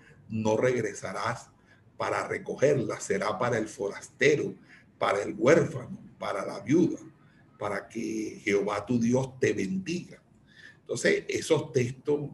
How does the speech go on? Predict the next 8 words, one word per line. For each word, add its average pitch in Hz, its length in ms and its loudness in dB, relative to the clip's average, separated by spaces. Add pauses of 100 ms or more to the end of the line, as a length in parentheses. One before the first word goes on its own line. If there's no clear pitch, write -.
son 104 320 -4
muy 113 140 -2
clave 117 580 -4 (420)
para 101 500 -6
entender, 107 920 -2 (100)
obviamente, 107 880 -4 (300)
lo 104 300 -2
que 98 300 -4